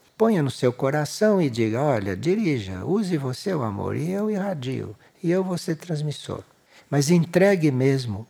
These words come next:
humildemente, humildemente, e com cuidado, porque nós temos uma estrutura mental que nos engana muito.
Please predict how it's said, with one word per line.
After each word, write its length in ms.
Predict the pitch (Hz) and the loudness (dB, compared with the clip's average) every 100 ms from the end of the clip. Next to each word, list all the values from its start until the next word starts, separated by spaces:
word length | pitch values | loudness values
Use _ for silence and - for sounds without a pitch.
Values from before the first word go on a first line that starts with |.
| _ | _
humildemente, 1300 | 170 165 156 190 196 156 135 113 110 104 101 - - - - | 0 4 6 6 6 4 2 2 2 0 -6 -14 -16 -16 -6
humildemente, 1160 | 151 147 185 185 131 110 90 85 95 - - - _ - | -2 2 2 2 0 -4 -4 -8 -12 -16 -16 -18 _ -2
e 100 | 123 | -2
com 220 | - 180 | 2 2
cuidado, 960 | 180 180 143 135 156 165 151 160 185 185 - _ - _ | 4 4 4 4 4 4 4 2 2 -2 -12 _ -20 _
porque 300 | - 139 165 | 2 2 6
nós 260 | 156 160 151 | 4 4 0
temos 320 | 160 131 120 | 2 4 4
uma 200 | 120 113 | 2 0
estrutura 580 | 110 - 117 117 127 110 | -2 -2 -6 0 2 2
mental 640 | 113 113 110 147 160 170 | 2 0 0 2 4 4
que 180 | 165 - | 0 -4
nos 220 | 131 123 | -2 0
engana 480 | 120 113 113 143 139 | 0 0 2 0 0
muito. 500 | 117 87 90 _ - | -4 -6 -10 _ -20